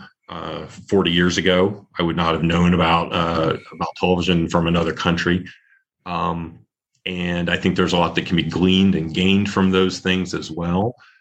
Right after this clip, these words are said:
But i-, if I look at it in a bubble and no one else is aware of it, it's useless.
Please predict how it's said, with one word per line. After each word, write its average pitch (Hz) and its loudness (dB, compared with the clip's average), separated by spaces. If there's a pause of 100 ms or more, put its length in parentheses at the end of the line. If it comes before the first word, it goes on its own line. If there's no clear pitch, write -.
(160)
But 90 -4 (180)
i-, 90 -8
if 92 -2
I 85 0
look 107 2
at 95 4
it 87 2
in 90 2
a 78 -4
bubble 80 0
and 85 -2
no 95 4
one 92 2
else 87 -4
is 78 -4
aware 92 2
of 78 -8
it, 78 -8 (480)
it's - -6
useless. - -2